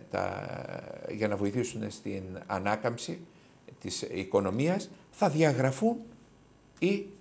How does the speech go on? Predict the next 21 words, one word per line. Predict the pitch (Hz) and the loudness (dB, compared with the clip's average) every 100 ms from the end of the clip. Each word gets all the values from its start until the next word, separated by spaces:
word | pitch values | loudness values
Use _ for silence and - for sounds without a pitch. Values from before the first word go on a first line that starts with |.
| - - | -16 -4
οφειλές | 135 - 127 170 185 - | -2 0 4 4 4 -2
που | - | -4
υπάρχουν | 131 156 170 160 | 0 0 -2 -6
στις | 151 - | -6 0
τράπεζες | 104 90 - 82 - - - - | 0 0 -6 -12 -14 -18 -20 -4
και | - | 0
θα | 156 160 | 2 2
χρηματοδοτηθεί | 151 147 139 135 127 123 131 165 120 - - - | 4 6 6 6 4 4 2 2 2 0 -10 -4
μια | 139 127 | 2 4
καινούρια | - 120 135 156 104 87 90 | 4 4 6 6 6 2 0
επαναλειτου-, | - - 101 95 92 - 98 | -2 -2 0 -2 -4 -8 -8
επανέναρξη | 90 - 101 101 - - 113 101 90 - 87 | -8 -8 -8 -8 -10 -2 -2 -2 -6 -12 -16
της | - | -12
λειτουργίας | 92 87 92 95 120 127 | -12 -10 -8 -2 0 0
τους, | 294 - - - - - - - | -6 -10 -14 -20 -20 -20 -20 -6
είτε | - 165 165 113 - - - - - - 101 | 0 2 6 6 4 -4 -18 -20 -18 -8 -4
με | 98 | -2
τα | 98 | -2
προγράμματα | - 92 104 113 110 95 | -2 4 8 8 4 -2
που | - | -4
υπάρχουν, | 87 101 98 92 90 | -2 2 2 0 -8